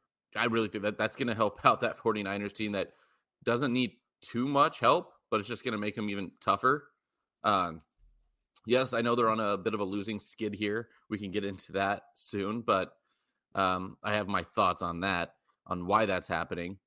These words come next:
But, yeah, uh, I, I think the Chase Young one is gonna be the, the bigger of the two trade,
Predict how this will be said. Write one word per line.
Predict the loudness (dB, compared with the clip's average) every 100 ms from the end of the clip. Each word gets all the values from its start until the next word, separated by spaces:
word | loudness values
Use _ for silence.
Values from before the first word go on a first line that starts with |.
| _ -20 _ _ _
But, | 2 2 2 -2 _ _ _ _ 0
yeah, | 0 0 _ _ _ _ -2
uh, | 4 6 6 6
I, | 4 4 2
I | 0 0
think | 0 -2
the |
Chase | -4 -4 -2
Young | -4 -2 -2
one | -4
is | -4 -8
gonna | -8
be | -4 -2 -2 -6 _ _ _ _ _ _ _ _ _ _ _ _ _ _ -8
the, | -4 -4 _
the | -4
bigger | 2 0 2 0 0 -2 -12 _ _ _ _ -6
of | -4
the | -6
two | -4 -2 -2 -4 -12 _ -6
trade, | -4 -4